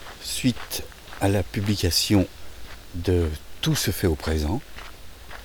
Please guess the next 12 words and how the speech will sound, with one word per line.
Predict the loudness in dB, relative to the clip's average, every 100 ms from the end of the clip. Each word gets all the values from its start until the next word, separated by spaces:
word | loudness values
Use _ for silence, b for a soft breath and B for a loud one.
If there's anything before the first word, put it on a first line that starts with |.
| -12 -12 -8 -4 0
la | 4
dernière | 6 6 6 2
parenthèse, | -2 -2 -2 2 4 4 0 -8 -8
sauf | -2 2 2 2
que, | 6 8 8 6 -4 -10 0
euh, | 4 6 4 4 0 -2 -8 -12 -14 -12 -10 -10 -12 -10 -10 -10 -10 -12 -12 -14 -14 -6 4
j'enregistre | 6 6 6 4 4 2 -2 -10 -10 -12 -14 -10 -10 -10 -10 -8 2
le | 6
lendemain | 10 12 12 10 6 -2 -12 -4
de | 6 8 8
sa | 6 4
publication. | 4 2 2 4 4 2